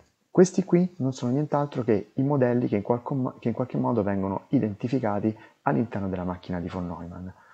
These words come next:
Cioè la macchina di von Neumann ci dice che in qualche modo un sistema di elaborazione, un calcolatore elettronico,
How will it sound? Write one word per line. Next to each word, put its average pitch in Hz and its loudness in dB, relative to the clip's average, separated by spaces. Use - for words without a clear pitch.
Cioè 110 0
la 92 -2
macchina 110 -2
di 110 2
von 143 0
Neumann 123 0
ci 110 -4
dice 104 0
che - -6
in 92 -6
qualche - -6
modo 104 0
un 98 -4
sistema 110 -2
di 101 0
elaborazione, 101 -2
un 90 -10
calcolatore 95 -2
elettronico, 101 -4